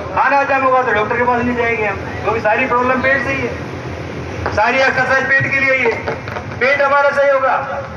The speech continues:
तो हम उतने ही निरोगी रहेंगे। इसे करते रहे, करिए भाई, पीछे वाले करिए, साथी करिए, बैठ जाएगा हम आराम से,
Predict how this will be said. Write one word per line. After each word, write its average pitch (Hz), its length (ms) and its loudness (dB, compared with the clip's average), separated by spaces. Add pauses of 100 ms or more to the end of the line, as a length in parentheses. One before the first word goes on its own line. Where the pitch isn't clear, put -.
तो 151 60 -4
हम 165 140 -4
उतने 202 200 -4
ही 226 80 0 (720)
निरोगी 269 320 2
रहेंगे। 370 340 2 (1700)
इसे 247 160 2
करते 247 280 2
रहे, 262 200 4 (340)
करिए 262 240 2
भाई, 262 140 4
पीछे 269 220 -2
वाले 277 220 4
करिए, 277 220 2
साथी 254 240 0
करिए, 262 180 2
बैठ 269 200 2
जाएगा 262 280 4
हम 233 100 2
आराम 208 260 2
से, - 120 0